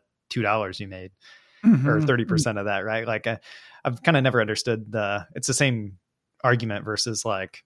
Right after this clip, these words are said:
Speaker 1: fixed tax rate versus, um, you know, based on your income. So that's one of those
Speaker 2: Right.
Speaker 1: weird things. I probably shouldn't talk about taxes, right? But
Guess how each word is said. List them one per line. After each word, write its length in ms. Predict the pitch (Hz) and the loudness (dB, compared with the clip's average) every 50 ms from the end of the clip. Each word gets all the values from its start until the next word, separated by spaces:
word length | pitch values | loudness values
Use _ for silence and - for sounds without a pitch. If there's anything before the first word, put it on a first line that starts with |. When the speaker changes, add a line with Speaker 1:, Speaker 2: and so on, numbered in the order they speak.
| _ _ | _ _
Speaker 1:
fixed 440 | - 127 123 - - - - - - _ _ | -6 -4 -4 -2 -4 -6 -6 -10 -16 _ _
tax 240 | - 117 107 - - | -4 -4 -4 -2 -4
rate 200 | 117 104 95 - | -6 -6 -6 -8
versus, 580 | 101 98 - - 110 101 95 92 - - - - _ _ _ _ | -4 -2 -2 -2 -2 -4 -6 -6 -6 -6 -8 -12 _ _ _ _
um, 480 | - 107 98 95 90 - - - 110 - _ _ _ _ _ _ _ | -6 -6 -6 -6 -8 -10 -12 -14 -14 -16 _ _ _ _ _ _ _
you 100 | 120 107 | -8 -8
know, 100 | 92 92 | -8 -8
based 360 | 95 101 110 104 101 - - | -4 -2 -2 0 0 -2 -4
on 140 | 104 101 101 | -6 -6 -8
your 140 | 98 98 101 | -10 -10 -10
income. 360 | 104 104 135 143 151 151 - _ - - - _ _ _ _ _ _ _ _ | -6 -4 -2 -2 -2 -4 -8 _ -20 -20 -20 _ _ _ _ _ _ _ _
So 140 | - - 120 | -8 -4 -4
that's 180 | 107 104 - 120 | -4 -4 -6 -6
one 80 | 110 | -2
of 80 | 107 156 | 2 4
those 120 | 156 151 | 4 4
Speaker 2:
Right. 60 | 139 | 2
Speaker 1:
weird 140 | 113 98 - | 0 -2 -4
things. 180 | 113 113 110 - | -6 -8 -8 -8
I 140 | - - - _ _ | -10 -10 -12 _ _
probably 180 | - 143 123 113 | 2 4 4 4
shouldn't 200 | - 117 107 98 | 2 0 -2 -2
talk 100 | 107 101 | -2 -2
about 180 | 92 92 90 - | -2 -4 -4 -4
taxes, 400 | 107 104 - - 107 104 - - | -6 -6 -6 -8 -8 -8 -8 -6
right? 160 | 104 98 98 | -6 -6 -6
But 220 | 101 101 - - | -6 -8 -8 -10